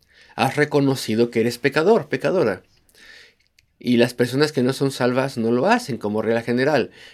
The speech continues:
Las personas no piensan así. Y lo estaba diciendo en la reunión de oración del, el lunes, cuando le vamos a las personas,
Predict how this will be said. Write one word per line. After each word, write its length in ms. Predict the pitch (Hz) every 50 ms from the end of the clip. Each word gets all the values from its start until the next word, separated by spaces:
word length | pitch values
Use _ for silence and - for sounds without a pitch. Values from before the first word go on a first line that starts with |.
| - -
Las 160 | - 131 -
personas 340 | - 123 - 139 147 151 139
no 160 | 135 127 -
piensan 360 | 147 165 175 - 147 117 104
así. 300 | 101 - - 101 87 - - _ _ _ _ _ _ _ _ _ _ _ _ _ _ _ _ _ _ _ _ _ -
Y 140 | - - 113
lo 120 | 113 117 120
estaba 320 | 120 - 135 139 139 147
diciendo 520 | 143 139 131 - - 139 139 143 143 131 127
en 60 | 120
la 60 | 120
reunión 160 | 117 123 120
de 60 | 120
oración 260 | 123 120 - 131 123 123
del, 460 | 120 120 120 117 113 107 87 - - -
el 180 | - 113 120
lunes, 320 | 131 156 175 165 139 117 -
cuando 200 | - 113 113 117
le 60 | 120
vamos 160 | 123 127 131
a 40 | 143
las 140 | 139 131 -
personas, 640 | - 143 139 - - 117 104 107 110 127 135 -